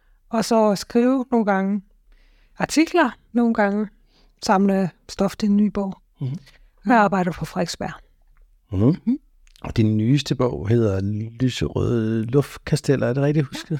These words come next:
Speaker 1: Ja, det er
Speaker 2: Men altså,
Speaker 1: rigtigt.
Speaker 2: det, ja.
Speaker 1: Lyserøde Luftkasteller, og den handler om, når, øh,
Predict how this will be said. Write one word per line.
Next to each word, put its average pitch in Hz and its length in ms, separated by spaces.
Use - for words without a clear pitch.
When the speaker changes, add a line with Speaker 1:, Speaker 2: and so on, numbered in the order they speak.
Speaker 1:
Ja, 277 60
det 269 80
er 160 40
Speaker 2:
Men 160 60
altså, 135 160
Speaker 1:
rigtigt. - 300
Speaker 2:
det, 127 60
ja. 139 100
Speaker 1:
Lyserøde 254 520
Luftkasteller, 220 640
og 202 240
den 220 120
handler 220 300
om, 220 180
når, 196 420
øh, 190 280